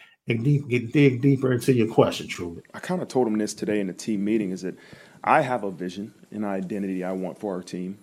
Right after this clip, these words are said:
Speaker 2: and, and that's to be a team that can run the ball and stop the run, right? I wanna, I believe in our O-line and our D-line being the foundation of our team. And so, um,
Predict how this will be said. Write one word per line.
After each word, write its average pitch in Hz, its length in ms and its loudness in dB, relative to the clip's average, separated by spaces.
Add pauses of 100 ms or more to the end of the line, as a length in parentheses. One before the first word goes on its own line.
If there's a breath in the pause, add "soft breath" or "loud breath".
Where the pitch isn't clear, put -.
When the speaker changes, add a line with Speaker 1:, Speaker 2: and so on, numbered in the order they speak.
(140)
Speaker 2:
and, 98 320 -6
and 101 100 -6
that's 110 180 -4
to 110 100 -8
be 104 420 -2 (840 soft breath)
a 98 80 -10
team 113 300 0
that 98 120 -2
can 92 220 -10
run 113 220 4
the 110 60 2
ball 104 180 -2
and 95 100 -6
stop 85 300 -6
the 82 80 -12
run, 80 200 -12 (360)
right? 92 180 -8
I 95 80 -4
wanna, 92 420 -2
I 101 120 -2
believe 107 360 0
in 101 80 -4
our 90 160 -2
O-line 104 440 2
and 98 80 -4
our 98 100 -2
D-line 98 480 -4
being 95 400 -4 (400 soft breath)
the 98 100 -8
foundation 101 720 -2
of 90 100 -6
our 90 120 -4
team. 90 340 -8
And 85 140 -12
so, 95 360 0 (280 soft breath)
um, 87 340 -8